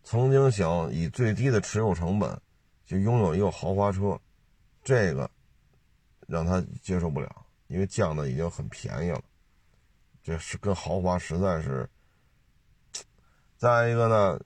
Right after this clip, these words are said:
就是有些消费者呢就认可这个车，但是你逼着人家十二月三十号去提车，三十一号去提车，没人，家里没有人能，能去提，没事儿给你送家去，让你家老头儿老太太签个字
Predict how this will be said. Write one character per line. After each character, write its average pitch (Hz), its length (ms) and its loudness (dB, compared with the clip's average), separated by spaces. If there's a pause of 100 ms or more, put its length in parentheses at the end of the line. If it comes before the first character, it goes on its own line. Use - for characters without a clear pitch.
(140)
就 104 160 0
是 90 220 0
有 78 180 0
些 107 160 0
消 110 240 2
费 101 40 2
者 64 200 -2
呢 69 100 -4
就 92 80 0
认 95 240 0
可 58 140 -6
这 85 120 -2
个 71 120 -2
车， 101 340 -2 (560)
但 113 180 2
是 101 120 2
你 80 120 -2 (140)
逼 127 180 0
着 104 80 2
人 80 320 0
家 78 300 -2
十 - 260 -6
二 101 200 2
月 80 80 -4
三 98 280 -2
十 85 60 -2
号 78 180 -2 (680)
去 - 160 -10
提 - 240 -8
车， 65 260 -6 (480)
三 104 240 -2
十 95 240 0 (120)
一 101 120 -4
号 87 220 0
去 82 100 -6
提 - 160 -6
车， - 240 -8 (440)
没 104 280 2
人， 113 200 2
家 120 240 4
里 110 40 2
没 101 140 2
有 107 160 4
人 101 220 2
能， 104 260 0
能 90 260 -4
去 98 140 0
提， 85 220 -4
没 101 180 2
事 117 80 2
儿 107 60 2
给 117 80 0
你 110 40 0
送 98 220 0
家 110 240 4
去， 87 100 0 (680)
让 104 200 0
你 98 80 2
家 107 160 4
老 92 140 4
头 95 80 2
儿 110 100 2
老 95 80 4
太 101 200 2
太 90 80 0
签 107 200 0
个 107 120 0
字 104 180 -2